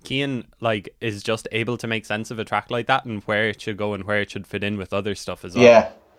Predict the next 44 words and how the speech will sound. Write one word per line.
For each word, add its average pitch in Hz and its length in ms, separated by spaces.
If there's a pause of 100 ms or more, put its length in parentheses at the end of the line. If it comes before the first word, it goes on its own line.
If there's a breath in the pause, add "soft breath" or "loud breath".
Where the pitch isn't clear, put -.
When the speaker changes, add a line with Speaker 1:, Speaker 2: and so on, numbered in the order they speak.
(240)
Speaker 2:
yeah, 113 260 (180)
I've 117 260
actually 127 240
been 123 140
a 117 40
big 113 200
fan 110 280
of 110 80
Cian. 104 320 (320)
I 110 80
grew 113 160
up 110 100
in 110 80
Galway, 107 380 (260)
and 101 300 (100)
my 127 140
mum 123 280
knows 123 260
Cian 120 200
quite 113 220
well. 110 260 (180)
Speaker 1:
Oh, 139 280
okay. 160 340
Speaker 2:
<laughs> - 880
Um, 104 420 (440)
and 98 280
yeah, 117 160
he's, 113 320
he's 107 160
just 107 200
been 107 160
a, 101 240 (420)
a 110 80
legend. 107 320
Like, 107 100
when 117 120
I 107 60
first 113 220
started 107 300
getting 110 240
into 104 180
D 101 160
J, 98 220
and 95 160